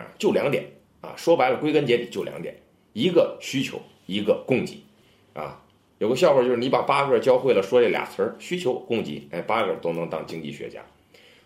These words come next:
所以说供给和需求，这是本质上最重要的两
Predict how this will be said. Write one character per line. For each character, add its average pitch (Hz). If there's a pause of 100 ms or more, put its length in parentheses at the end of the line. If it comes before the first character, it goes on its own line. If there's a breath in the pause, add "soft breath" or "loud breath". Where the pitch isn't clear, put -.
(100)
所 -
以 202
说 185
供 196
给 -
和 -
需 208
求， 208 (100)
这 -
是 95
本 - (100)
质 131
上 139
最 175
重 151
要 98
的 71
两 69